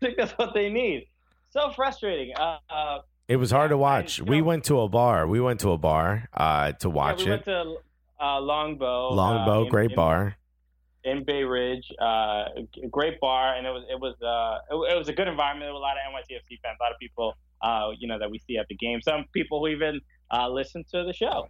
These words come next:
Speaker 2: Yeah, when we
Speaker 1: Uh,
Speaker 2: got there, it was,
Speaker 1: cool.
Speaker 2: uh, when I got there, I got there a little early, and, uh, it was kind of empty, and I'm like, "Oh no."
Speaker 1: <laughs>
Speaker 2: But by the time the, uh, match, uh, was just about to start, it was nicely filled in. A lot of, uh, a lot of people there to see the N Y C F C game. A lot of people who listen to us, which is cool.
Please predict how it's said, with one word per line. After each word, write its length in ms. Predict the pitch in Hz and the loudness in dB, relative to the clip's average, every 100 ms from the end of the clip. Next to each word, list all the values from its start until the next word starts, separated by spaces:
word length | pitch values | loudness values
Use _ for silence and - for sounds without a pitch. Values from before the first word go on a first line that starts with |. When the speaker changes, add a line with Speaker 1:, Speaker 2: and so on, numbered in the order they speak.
| _ | _
Speaker 2:
Yeah, 240 | - 131 127 | 0 4 4
when 200 | 107 117 | 4 4
we 80 | 147 | 4
Speaker 1:
Uh, 40 | |
Speaker 2:
got 220 | 139 123 - | 6 4 4
there, 180 | 95 87 | 4 6
it 40 | |
was, 160 | 90 92 | 4 4
Speaker 1:
cool. 100 | 87 | 4
Speaker 2:
uh, 40 | |
when 140 | 98 127 | 4 4
I 100 | 143 | 4
got 240 | 127 92 | 4 4
there, 200 | 85 80 | 4 4
I 80 | 73 | 4
got 160 | 85 85 | 2 2
there 100 | 87 | 2
a 60 | |
little 200 | 87 80 | 4 2
early, 460 | 57 92 85 80 - | 2 2 2 0 0
and, 260 | 80 87 78 | 0 2 4
uh, 280 | 73 69 - - | 4 4 0 -2
it 80 | 85 | 2
was 200 | 82 - | 2 0
kind 240 | - 85 | 0 2
of 120 | 78 | 4
empty, 280 | 73 73 71 | 2 0 -2
and 80 | 69 | 0
I'm 80 | 73 | 0
like, 200 | 71 71 | 0 0
"Oh 140 | - 82 | 0 2
no." 280 | 69 62 65 - _ _ _ _ _ _ _ _ - - | 2 0 -2 -10 _ _ _ _ _ _ _ _ -20 -12
Speaker 1:
<laughs> 160 | 202 - - | -8 -6 2
Speaker 2:
But 100 | 113 | 4
by 100 | 117 | 4
the 100 | 113 | 4
time 220 | 127 123 | 2 2
the, 180 | 107 101 | 2 4
uh, 100 | 92 | 2
match, 440 | 95 92 85 - - | 4 2 2 -4 0
uh, 200 | 87 78 | 2 2
was 140 | 80 | 0
just 200 | - 92 | 0 -2
about 180 | 76 82 | -2 -4
to 60 | 78 | -2
start, 300 | - 82 76 - - - _ | 0 2 0 -6 -20 -20 _
it 120 | 87 | 0
was 120 | 90 | 2
nicely 360 | 92 95 98 87 | 2 0 0 0
filled 340 | 90 95 101 | 2 2 2
in. 200 | 127 123 | 0 0
A 40 | 113 | 0
lot 220 | 92 98 | 0 0
of, 140 | 95 92 | 0 0
uh, 140 | 90 | 2
a 40 | |
lot 160 | 87 95 | 2 2
of 60 | 101 | 2
people 180 | 110 | 2
there 140 | 107 101 | 2 0
to 80 | 95 | 0
see 140 | 107 | 0
the 100 | 95 | 0
N 60 | 95 | 0
Y 80 | 87 | -2
C 160 | 85 | -2
F 60 | 90 | -2
C 180 | - 131 | 0 0
game. 220 | 131 127 | 2 2
A 40 | 104 | 2
lot 100 | 101 | 0
of 80 | |
people 180 | 92 90 | 0 0
who 80 | 87 | 0
listen 280 | 87 90 85 | 0 -2 0
to 60 | |
us, 220 | 78 123 98 | 2 2 0
which 120 | 82 | -4
is 80 | 64 | -8
cool. 380 | - 127 120 | 0 2 4